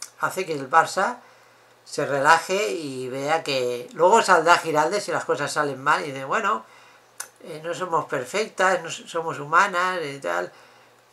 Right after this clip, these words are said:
No, no, pero nunca reconocerá que la alineación que falla es la que él decide, poniendo a Mariona y a Ingrid.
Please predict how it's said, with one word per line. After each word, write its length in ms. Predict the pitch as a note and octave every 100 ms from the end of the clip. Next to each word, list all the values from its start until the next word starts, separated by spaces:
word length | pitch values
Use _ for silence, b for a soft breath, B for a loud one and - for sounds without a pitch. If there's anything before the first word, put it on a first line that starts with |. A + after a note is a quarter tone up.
| - - _ -
No, 140 | C#3
no, 160 | D3+ F3
pero 200 | D#3+ C#3+
nunca 320 | D#3 F3 F#3+
reconocerá 680 | G3+ F3 E3 C#3 D3 E3 -
que 320 | E3 D3 F#3
la 160 | D3+ C3
alineación 800 | C3+ B2+ B2+ A#2 D#3 F3 F#3 A#3 _ _ _ _ _
que 160 | - D3
falla 460 | - C#3+ E3 G#3+ -
es 160 | C#3+
la 140 | D3+ C#3
que 180 | C3+
él 120 | C#3+ D#3
decide, 500 | B2 D#3+ F3+ A#2+ G#2 _ _
poniendo 360 | - C3 D3 C#3
a 60 | C#3
Mariona 600 | C3+ C3 C#3 D3 F3 A#3+ _ _ _
y 80 | -
a 40 | C3
Ingrid. 360 | E3 E3+ A#2